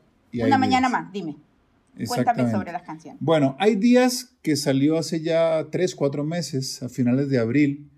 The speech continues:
Speaker 1: es una canción que, eh, todo esto lo escribí durante el año anterior, durante el dos mil diecinueve. Eh, Hay Días habla de esos, pues, hombre, de aceptar los días malos, que todos los tenemos,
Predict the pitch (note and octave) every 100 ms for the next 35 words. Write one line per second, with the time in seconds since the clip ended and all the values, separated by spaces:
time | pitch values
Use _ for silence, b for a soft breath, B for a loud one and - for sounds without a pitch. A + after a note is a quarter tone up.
0 | _ _ _ _ _ _ C3+ D#3+ D#3+ D#3
1 | C#3 B2+ C#3+ C#3+ C#3+ D3 D3+ D#3 - G#2+
2 | - - _ _ _ D3 E3+ F#3+ F#3 G#3
3 | G3 F#3+ - C3+ C#3 E3 - - _ _
4 | _ - B2+ B2+ B2+ A#2+ C3+ A#2+ C#3+ C#3
5 | B2+ A2+ C3 F#3 D#3+ B2 A#2 A2+ A2 A2+
6 | A2+ A#2+ B2 A#2+ A2+ A#2 E3+ G3+ _ _
7 | _ _ _ _ - A2+ A2+ G#2+ C3 B2+
8 | D3+ D3 D3 B2+ C3+ C#3+ C#3+ B2+ A#2+ -
9 | C#3 C#3 - - _ - _ _ - G#2
10 | A#2 C#3 C3 - - B2 A#2+ A#2 A#2 -
11 | C3+ D3 D#3 C3+ C#3+ C#3+ C#3 A#2 F3 -
12 | - _ _ _ _ _ - A#2+ - B2+
13 | C#3+ C3 - A2 A2 C3+ - -